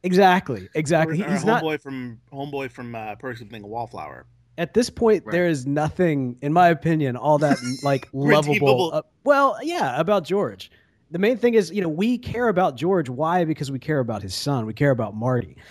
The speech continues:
Speaker 1: And so,
Speaker 2: Yeah.
Speaker 1: which is great, 'cause, of course, we end up seeing, uh, the great role reversal of, instead of the father stepping up for the son, here it's the son actually stepping in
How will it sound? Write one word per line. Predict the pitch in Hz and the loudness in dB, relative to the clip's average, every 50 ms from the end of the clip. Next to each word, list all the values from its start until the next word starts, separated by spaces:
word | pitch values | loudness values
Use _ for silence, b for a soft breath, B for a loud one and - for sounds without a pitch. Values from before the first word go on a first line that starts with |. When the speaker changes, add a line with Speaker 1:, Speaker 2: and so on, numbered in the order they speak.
| B B B B | B B B B
Speaker 1:
And | 143 139 | -4 -2
so, | - - 156 143 | 0 2 2 2
Speaker 2:
Yeah. | 131 156 | 4 4
Speaker 1:
which | 175 - | 2 2
is | 147 127 | 2 -2
great, | 110 147 165 196 226 208 - | 0 2 4 6 6 4 4
'cause, | 156 139 | 0 -4
of | 147 - | -4 -2
course, | - 160 151 147 - | -2 -2 0 0 0
we | 147 147 143 | 0 0 0
end | 143 139 | 2 0
up | 135 - - | -2 -4 -4
seeing, | - - 156 165 160 156 143 131 120 120 b b b b b b b | -2 0 2 2 4 2 2 0 -2 -4 b b b b b b b
uh, | - 123 123 123 | -4 -4 -2 -2
the | 113 113 131 | -2 -2 -2
great | 117 147 151 156 147 123 - _ - | 2 4 4 4 2 0 -4 _ -10
role | 127 123 139 151 156 175 165 | -4 0 4 6 6 8 8
reversal | 156 143 117 131 131 131 - - 123 117 110 110 | 6 4 4 2 -2 -2 -2 -2 -2 -2 -2 -2
of, | 120 131 123 | -2 -2 -2
instead | 127 127 - - 165 151 | -2 -2 0 2 2 2
of | 139 127 | 2 0
the | 127 123 | -2 -4
father | - - - 165 156 156 147 147 135 | -6 -4 0 2 2 4 4 2 2
stepping | 123 - - 160 143 - 139 139 | 0 0 0 0 0 2 0 0
up | 131 131 _ - | 0 -2 _ -8
for | 123 | -8
the | 107 123 | -6 -4
son, | - - - 165 160 143 131 | -2 0 2 4 4 4 2
here | 127 123 160 156 | 0 0 0 0
it's | 147 123 - | 0 0 -2
the | - - | -4 -2
son | - - - 175 170 165 151 143 | -2 0 2 4 4 4 4 2
actually | - 131 131 123 - - 156 117 - | 0 -4 -4 -4 -4 -4 -4 -6 -6
stepping | - - - - 156 139 - 139 131 127 | -6 -6 -2 -2 -2 -2 -2 -4 -4 -2
in | 143 143 139 127 113 113 | 0 0 0 0 -2 -4